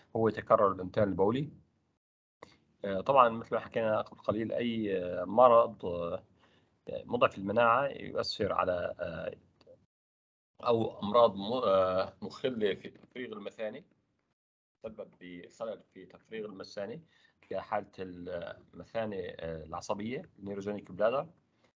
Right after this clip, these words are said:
أو إصابات ال-، العمود الفقري أو النخاع الشوكي، spinal cord injury، آه، يؤدي إلى اضطرابات في التب-، آه، التبول وإفراغ المثانة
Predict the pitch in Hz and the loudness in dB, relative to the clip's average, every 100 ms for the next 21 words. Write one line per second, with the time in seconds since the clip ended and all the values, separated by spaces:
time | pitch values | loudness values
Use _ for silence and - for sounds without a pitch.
0 | _ 117 117 - 104 101 110 113 - 98 | _ -2 -2 -2 -6 2 4 4 2 -8
1 | 90 85 85 85 - - 85 _ _ _ | -6 -6 -4 -6 -8 -10 -14 _ _ _
2 | _ _ - 101 117 - 120 - 131 - | _ _ 0 2 2 0 4 4 4 -2
3 | - - 90 92 - 110 - 120 113 147 | -8 -8 -6 -2 4 4 4 -2 -2 -8
4 | 214 - - 104 107 95 - 104 - 120 | -8 -14 -2 0 2 0 -2 -4 -4 -6
5 | 117 120 151 - _ _ _ - 104 98 | -4 -4 -6 -10 _ _ _ -6 -2 -2
6 | 95 123 113 95 92 85 87 - 107 107 | -2 -4 0 2 4 2 -2 2 6 8
7 | 110 - - - - 107 101 92 92 92 | 8 6 0 -12 -6 -4 2 2 2 0
8 | 107 107 98 - - 110 101 98 - 113 | 2 2 2 0 4 6 6 2 4 4
9 | 120 | 4